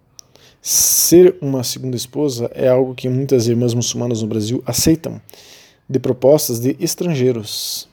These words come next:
Então, vamos debater hoje isso, inshallah. E esse é o nosso tema de hoje. É, segunda esposa. Então, perguntaram a Ustada Raida Shahidil,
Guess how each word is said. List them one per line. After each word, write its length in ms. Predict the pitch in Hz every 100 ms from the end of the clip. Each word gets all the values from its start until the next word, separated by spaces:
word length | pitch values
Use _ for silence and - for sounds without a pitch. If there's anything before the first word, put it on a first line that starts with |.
| - - - _
Então, 220 | - 135 -
vamos 300 | 131 127 135
debater 460 | 143 135 139 143 139
hoje 380 | - 151 139 156
isso, 280 | 175 - -
inshallah. 520 | 143 143 - 151 131 123 - _ _ _ - _ _ -
E 60 |
esse 100 | 127
é 40 | 139
o 20 |
nosso 180 | 131 -
tema 220 | 143 147
de 80 | 147
hoje. 400 | 131 107 95 95 - _ - - - _
É, 320 | 123 120 117 - _ _ -
segunda 560 | - - 131 175 196
esposa. 640 | - - - 131 123 110 101 104 _ _ _ _ _ _ _ _ - - - -
Então, 200 | 170 175
perguntaram 760 | 170 156 143 147 160 151 120 - _
a 340 | - 131 127 - -
Ustada 640 | 240 - 135 131 139 143 - _ _ _ _ -
Raida 640 | 127 127 131 - 139 143 - _ -
Shahidil, 1200 | - - 135 139 - - 135 131 160 147 117